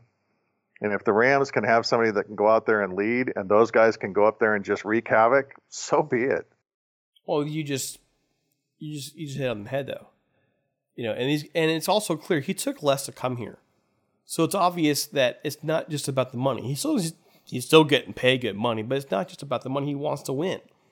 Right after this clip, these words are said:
Speaker 2: He wants to win, and he wants the opportunity to not be double-teamed every frickin' play, which is what he was getting, right?
Speaker 1: Sure. Essentially, he's getting treated the same as Aaron Donald.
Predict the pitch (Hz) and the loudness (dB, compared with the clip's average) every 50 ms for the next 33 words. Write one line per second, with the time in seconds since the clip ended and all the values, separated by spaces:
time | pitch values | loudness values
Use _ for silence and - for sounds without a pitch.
0 | _ _ _ _ _ _ _ _ _ _ _ _ _ _ _ _ _ _ _ _ | _ _ _ _ _ _ _ _ _ _ _ _ _ _ _ _ _ _ _ _
1 | _ _ _ _ - 147 135 131 147 170 180 - - 143 123 123 123 120 123 143 | _ _ _ _ -10 -8 -4 0 0 0 0 0 -4 -2 -2 0 -2 0 0 0
2 | 147 143 139 139 151 165 180 175 - 156 160 151 - - - - 180 160 143 131 | 2 0 0 2 2 2 2 0 0 -2 -2 -2 -4 -6 -4 -2 0 0 2 2
3 | 127 139 143 139 - 135 135 135 135 131 127 123 - - 170 175 160 143 131 120 | 2 2 2 2 0 -4 0 0 0 0 0 -4 -4 0 0 0 0 0 -2 -4
4 | 131 127 123 - - 135 - 123 123 - 165 208 233 - - - - _ _ _ | -6 -6 -8 -8 -10 -8 -6 -6 -6 -4 -2 -4 -4 -4 -8 -14 -20 _ _ _
5 | _ _ _ _ _ _ _ _ _ _ - 165 160 - 151 151 139 139 135 131 | _ _ _ _ _ _ _ _ _ _ -4 -4 -4 -4 -4 -2 -2 0 0 0
6 | 123 127 - 208 - - 104 107 104 131 180 - _ _ _ _ _ _ _ _ | 0 0 -2 -2 -2 -2 -4 -4 -4 -4 -6 -8 _ _ _ _ _ _ _ _
7 | _ _ _ - - 165 185 160 87 - _ _ _ _ _ _ _ _ _ _ | _ _ _ -4 2 4 4 4 2 0 _ _ _ _ _ _ _ _ _ _
8 | _ _ _ _ _ - 147 143 - 202 214 220 - 196 175 160 156 160 151 - | _ _ _ _ _ -2 0 2 4 4 4 4 4 4 4 4 4 4 4 2
9 | 175 156 117 131 - - 151 147 139 131 110 117 - - 139 127 123 117 107 107 | 2 0 0 -2 -2 0 0 2 2 0 0 -2 -2 0 0 0 0 0 0 2
10 | 123 120 117 104 90 98 117 131 120 90 78 73 - | 2 2 2 2 2 4 4 4 4 2 -2 -8 -12